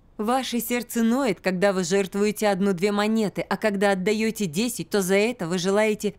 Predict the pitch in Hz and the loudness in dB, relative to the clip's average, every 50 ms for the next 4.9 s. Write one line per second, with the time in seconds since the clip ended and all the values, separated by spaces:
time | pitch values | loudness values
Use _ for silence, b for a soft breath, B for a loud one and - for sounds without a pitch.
0 | _ - 311 277 247 226 220 - 226 208 180 156 185 175 165 175 - - 170 165 | _ -2 0 0 0 -2 -2 -2 -2 -2 0 0 0 0 0 -2 -2 0 0 0
1 | 160 165 165 160 151 143 143 151 - _ _ _ _ _ _ - - - _ _ | 0 0 -2 -2 -4 -6 -8 -10 -14 _ _ _ _ _ _ -20 -20 -20 _ _
2 | _ _ - - _ _ - - - - _ - - - - 170 170 - 185 175 | _ _ -20 -20 _ _ -20 -20 -20 -20 _ -20 -18 -10 -8 -8 -4 0 0 2
3 | 175 170 202 190 - 196 - - 202 196 - 202 202 190 190 220 247 208 202 - | 2 2 0 -2 -4 -4 -2 -2 -2 0 0 0 2 2 2 0 -2 -2 -4 -2
4 | 175 180 170 190 175 185 190 185 185 170 190 185 170 165 - - 156 151 | -2 0 0 2 2 2 2 2 2 2 0 0 0 -2 -6 -8 -10 -12